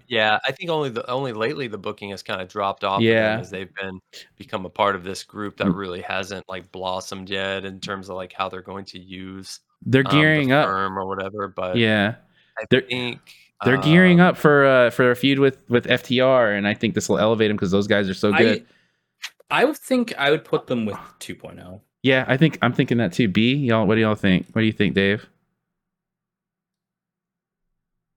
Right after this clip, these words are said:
Speaker 1: B, yeah, B or C is where I'm going. I mean, they, they did rise to the occasion of the booking with,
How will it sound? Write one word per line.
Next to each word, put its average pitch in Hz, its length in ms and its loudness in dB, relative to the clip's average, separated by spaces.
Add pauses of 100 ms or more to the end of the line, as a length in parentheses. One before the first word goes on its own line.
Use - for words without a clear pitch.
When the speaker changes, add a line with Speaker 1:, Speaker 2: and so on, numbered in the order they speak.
(840)
Speaker 1:
B, - 140 -20
yeah, 101 200 -20
B 131 220 -14
or 101 80 -10
C 92 380 -18
is 90 140 -20
where 92 120 -20
I'm 92 120 -20
going. 92 480 -18 (160)
I 95 40 -20
mean, 95 240 -16 (360)
they, 151 300 -8
they 156 120 -4
did 160 280 -4 (460)
rise 110 380 -6
to 110 100 -12
the 101 100 -12
occasion 92 420 -14
of 92 80 -18
the 92 60 -20
booking 95 500 -16
with, 92 240 -16